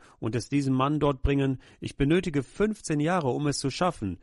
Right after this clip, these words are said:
Verschone mich, damit ich es tun kann. Gib mir noch ein wenig Zeit, es zu tun.“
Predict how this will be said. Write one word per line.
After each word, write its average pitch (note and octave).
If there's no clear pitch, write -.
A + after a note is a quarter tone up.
Verschone E3
mich, G#2
damit C#3+
ich C3+
es C#3
tun F3
kann. E2+
Gib E3+
mir D#3+
noch D3+
ein C#3
wenig D3+
Zeit, D#3
es -
zu C3+
tun.“ B2